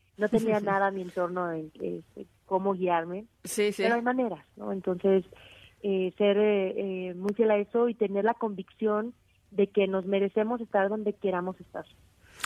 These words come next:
Speaker 2: Bueno, finalmente es una pregunta que le echo a todas las mujeres con las que he hablado esta,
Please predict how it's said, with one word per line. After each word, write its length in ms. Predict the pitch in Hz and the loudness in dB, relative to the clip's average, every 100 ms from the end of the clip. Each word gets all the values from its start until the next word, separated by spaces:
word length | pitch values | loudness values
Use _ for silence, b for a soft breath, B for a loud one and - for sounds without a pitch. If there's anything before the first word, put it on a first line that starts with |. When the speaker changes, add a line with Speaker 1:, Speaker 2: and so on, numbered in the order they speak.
| B B B B B B _ | B B B B B B _
Speaker 2:
Bueno, 320 | 190 233 160 | 0 2 0
finalmente 800 | 185 285 277 302 285 285 262 277 | -4 -2 2 2 2 0 2 0
es 140 | 254 262 | 0 0
una 180 | 262 247 | 0 0
pregunta 340 | 214 202 208 | 0 -2 -4
que 100 | 202 | -2
le 80 | 185 | -4
echo 160 | 180 202 | -4 -4
a 20 | |
todas 240 | - 226 | 2 2
las 120 | 233 185 | 2 0
mujeres 400 | 175 190 190 - | -2 -2 -2 -4
con 120 | 180 | -8
las 120 | 170 | -8
que 100 | - | -4
he 20 | |
hablado 220 | 185 185 180 | 0 0 0
esta, 360 | - 185 175 | 0 0 0